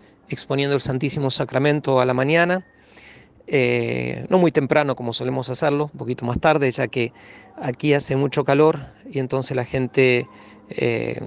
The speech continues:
tarda en irse a, a descansar, y después por el mismo hecho que hay unas como quinientas personas adentro del predio, entonces,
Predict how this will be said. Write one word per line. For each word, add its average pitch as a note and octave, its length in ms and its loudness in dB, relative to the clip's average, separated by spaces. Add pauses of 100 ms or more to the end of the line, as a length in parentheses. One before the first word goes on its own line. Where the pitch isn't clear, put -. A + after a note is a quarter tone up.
(140)
tarda B2+ 260 2
en B2+ 80 2
irse B2+ 240 -2
a, A#2+ 220 4
a A#2 240 -2
descansar, C3+ 480 2
y D#3 40 4
después C#3 280 2
por C#3 160 2
el C3 80 0
mismo C3 560 0
hecho C#3+ 240 0
que A#2 240 -4 (520)
hay - 200 -4
unas B2+ 180 -2
como A#2+ 220 -4
quinientas B2+ 400 0
personas C3 540 0
adentro B2 380 -2
del A#2+ 200 0
predio, C#3+ 380 2
entonces, A#2+ 540 -4